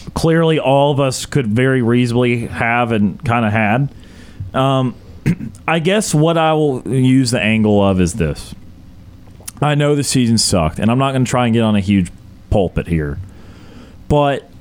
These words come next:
I did talk about this a lot towards the end of the season. And I said, no matter how bad it is, I'm not gonna wish away the games because we don't get a lot of these.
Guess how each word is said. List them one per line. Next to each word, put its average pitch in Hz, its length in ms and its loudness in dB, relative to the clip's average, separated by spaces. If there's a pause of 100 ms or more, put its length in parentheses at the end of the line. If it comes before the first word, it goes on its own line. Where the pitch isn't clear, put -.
(180)
I 135 140 0
did 160 360 0
talk 147 340 2
about 110 320 0
this 110 240 0
a 110 60 2
lot 104 380 2
towards 104 320 0
the 98 160 2
end 95 160 4
of 90 60 2
the - 60 -4
season. 73 440 -2 (840)
And 127 140 0
I 127 140 2
said, 131 640 0 (380)
no 135 180 2
matter 151 260 2
how 139 240 0
bad 117 360 2
it 110 120 2
is, 107 560 2 (460)
I'm 139 180 2
not 156 280 0
gonna 151 200 0
wish 120 380 2
away 104 720 2
the 95 140 -2
games 87 640 -4 (200)
because 123 380 0
we 131 120 2
don't 147 220 0
get 139 140 0
a 127 40 2
lot 107 260 2
of 76 100 0
these. 71 300 -10